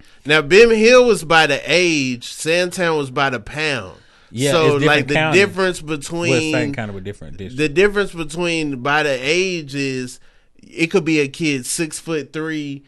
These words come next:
Speaker 1: two hundred fifty pounds out there
Speaker 2: Yeah.
Speaker 1: and six years old, and you, they are right across from you on the field.
Speaker 2: Nah,
Speaker 1: But,
Speaker 2: they
Speaker 1: like
Speaker 2: changed the rule when I came around. So it was still by the
Speaker 1: Oh.
Speaker 2: age, right?
Speaker 1: Yeah.
Speaker 2: But if you were, if you were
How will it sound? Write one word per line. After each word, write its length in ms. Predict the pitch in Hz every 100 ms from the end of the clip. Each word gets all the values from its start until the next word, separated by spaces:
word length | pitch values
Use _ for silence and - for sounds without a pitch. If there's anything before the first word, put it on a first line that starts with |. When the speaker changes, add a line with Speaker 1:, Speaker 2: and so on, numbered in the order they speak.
| _ _ _ _ -
Speaker 1:
two 180 | 180 165
hundred 280 | 160 147
fifty 220 | 160 156 139
pounds 520 | 147 165 165 160 143
out 280 | 135 127 113
there 380 | 127 117 107 123
Speaker 2:
Yeah. 40 | - - -
Speaker 1:
and 180 | 127
six 320 | 123 156 143 156
years 260 | 143 131
old, 520 | 156 165 151 131 120 120 - - - -
and 720 | 135 135 127 123 117 107 92 - - 120
you, 380 | 131 175 190
they 260 | - 156 175
are 140 | 147
right 280 | 120 131 156
across 440 | 143 143 170 156 -
from 200 | 151 135
you 160 | 135
on 140 | 127 123
the 80 | 113
field. 500 | 151 151 127 95 - - - - -
Speaker 2:
Nah, 220 | 113 127
Speaker 1:
But, 160 | 139 135
Speaker 2:
they 80 | 143
Speaker 1:
like 100 | 147
Speaker 2:
changed 200 | 156 131
the 60 |
rule 220 | 131 147 135
when 100 | 123
I 80 |
came 300 | 120 - 104
around. 320 | 98 90 85 90 - - - -
So 240 | - 170 160
it 100 | 185
was 160 | 196 -
still 300 | - 226 226
by 200 | 208 180
the 120 | 147
Speaker 1:
Oh. 40 | 151
Speaker 2:
age, 360 | 208 196 143 117
right? 400 | 127 139 156 -
Speaker 1:
Yeah. 440 | 127 139 127 98 80
Speaker 2:
But 420 | 113 143 202 175 -
if 200 | 151 117
you 220 | 143 226
were, 340 | 226 208 185 -
if 240 | 135 131 127
you 200 | 175 247
were 300 | 202 196